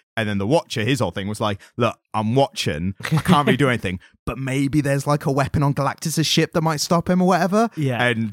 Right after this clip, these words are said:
Speaker 1: that was his kind of like, "I'm not, I'm not interfering. I'm just saying
Speaker 2: <laughs>
Speaker 1: maybe hypothetically, if you went and got that thing, that might save the day."
Speaker 2: I'm just saying hypothetically, if you went and did that thing, I wouldn't interfere with that.
Speaker 1: Yeah,
Speaker 2: Right?
Speaker 1: exactly. Yeah.
Speaker 2: <laughs>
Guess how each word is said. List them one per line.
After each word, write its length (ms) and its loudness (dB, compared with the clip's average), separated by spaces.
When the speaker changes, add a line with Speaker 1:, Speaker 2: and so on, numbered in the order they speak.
Speaker 1:
that 160 0
was 120 -6
his 140 -4
kind 180 2
of 40 -2
like, 240 -2
"I'm 140 -2
not, 280 2
I'm 140 -2
not 160 2
interfering. 580 2
I'm 140 2
just 140 4
saying 400 4
Speaker 2:
<laughs> 160 2
Speaker 1:
maybe 520 4
hypothetically, 760 0
if 80 -2
you 80 2
went 160 2
and 80 -4
got 160 0
that 220 2
thing, 260 -6
that 140 0
might 200 -2
save 240 -4
the 80 -4
day." 80 0
Speaker 2:
I'm 180 0
just 200 2
saying 260 4
hypothetically, 720 2
if 120 0
you 80 2
went 160 2
and 80 -2
did 140 2
that 200 4
thing, 140 0
I 80 4
wouldn't 200 2
interfere 380 0
with 140 -6
that. 340 0
Speaker 1:
Yeah, 240 2
Speaker 2:
Right? 240 6
Speaker 1:
exactly. 520 4
Yeah. 240 2
Speaker 2:
<laughs> 60 -2